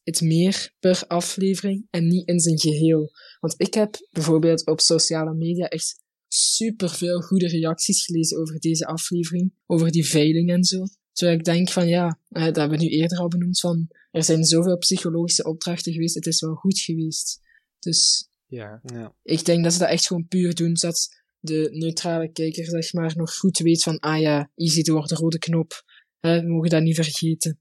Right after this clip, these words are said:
Speaker 1: dat komt nog terug."
Speaker 2: Ja.
Speaker 3: Ja, inderdaad.
Speaker 2: Ja, het, het, het is wel ju-, juist ook zo mooi om het hele se-, seizoen als geheel te zien.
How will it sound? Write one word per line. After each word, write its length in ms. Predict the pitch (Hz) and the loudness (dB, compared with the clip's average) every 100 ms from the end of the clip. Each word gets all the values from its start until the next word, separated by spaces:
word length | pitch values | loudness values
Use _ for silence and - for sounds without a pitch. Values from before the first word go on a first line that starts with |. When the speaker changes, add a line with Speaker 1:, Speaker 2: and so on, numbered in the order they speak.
| _ | _
Speaker 1:
dat 140 | 165 | -4
komt 240 | 151 165 165 | -2 -2 -2
nog 180 | 165 - | -2 -2
terug." 280 | - 156 - - - _ | -4 -4 -4 -6 -10 _
Speaker 2:
Ja. 340 | 135 113 92 _ _ _ | -12 -10 -10 _ _ _
Speaker 3:
Ja, 300 | - 135 131 | -12 -6 -4
inderdaad. 400 | 120 110 147 147 | -6 -4 -2 -2
Speaker 2:
Ja, 80 | - | -4
het, 80 | 131 | -6
het, 220 | 131 - _ _ | -8 -20 _ _
het 200 | 143 - | -10 -10
is 140 | 127 | -8
wel 140 | 127 117 | -4 -2
ju-, 160 | 107 | -2
juist 260 | 107 110 110 | -2 -4 -4
ook 100 | 123 | -10
zo 180 | - 127 | -8 -8
mooi 340 | 135 139 156 | -6 -4 -4
om 220 | 127 113 98 | -4 -8 -12
het 180 | 110 | -12
hele 220 | - 110 110 | -4 -4 -2
se-, 120 | 117 | -6
seizoen 480 | - - 120 127 120 | -6 -4 -2 -2 -2
als 180 | 113 | -6
geheel 340 | - 110 120 139 | -6 -4 -2 -2
te 140 | 131 | -2
zien. 340 | 117 98 95 | -6 -6 -8